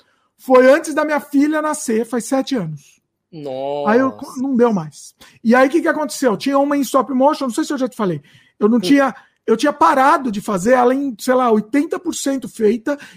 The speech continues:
Speaker 1: e parei de fazer. Aí eu peguei esse ano e falei, "Não, vou me dedicar aqui, vou parar três, quatro dias pra, só pra finalizar isso, pra nascer o filho aqui, precisa nascer",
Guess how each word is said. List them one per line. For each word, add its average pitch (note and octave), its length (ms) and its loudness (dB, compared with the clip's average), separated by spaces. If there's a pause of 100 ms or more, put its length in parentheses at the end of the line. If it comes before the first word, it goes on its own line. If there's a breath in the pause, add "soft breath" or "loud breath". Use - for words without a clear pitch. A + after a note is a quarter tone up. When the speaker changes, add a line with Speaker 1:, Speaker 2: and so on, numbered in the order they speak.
Speaker 1:
e A#3+ 80 -6
parei C4+ 340 0
de B3 120 -4
fazer. F#3+ 360 -2 (220 loud breath)
Aí G#3 160 2
eu C#4 80 4
peguei C#4+ 300 0
esse D4 180 0
ano D4 100 -2
e A#3 40 -10
falei, C4 160 -2
"Não, C4+ 180 -2
vou B3+ 260 -4
me E4+ 120 -6
dedicar A#3+ 440 -6
aqui, B3+ 240 -6
vou B3+ 140 -6
parar B3 280 -6 (180)
três, C#4+ 340 -2
quatro C4 300 -4
dias A3 200 -2
pra, C4+ 160 -6 (120)
só - 320 -6
pra E4+ 120 -10
finalizar D4 540 -6
isso, F#3 160 -8 (300 loud breath)
pra B3+ 160 0
nascer D4 400 0
o D4+ 80 -6
filho G#3+ 360 0
aqui, F3 200 -6
precisa - 260 -4
nascer", C4+ 360 -4